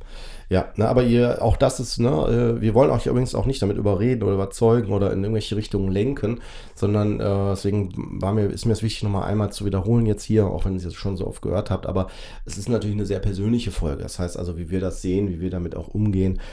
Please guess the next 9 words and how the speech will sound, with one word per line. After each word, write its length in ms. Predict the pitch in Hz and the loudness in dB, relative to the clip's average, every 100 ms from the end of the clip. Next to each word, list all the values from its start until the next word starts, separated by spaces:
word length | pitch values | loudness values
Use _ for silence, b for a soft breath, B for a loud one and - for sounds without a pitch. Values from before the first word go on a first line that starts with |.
| B - | B -2
ne, 100 | 101 | 0
und 140 | 101 | 0
ihr 100 | 95 | 0
seid 160 | 101 - | 0 -2
natürlich 320 | 95 101 90 | -2 -4 -4
selber 240 | 101 98 98 | -2 0 -2
natürlich 300 | 87 92 98 | -4 -4 -2
herzlich 280 | 87 - | -4 -2
eingeladen, 540 | 78 92 90 90 90 | -2 0 0 0 -2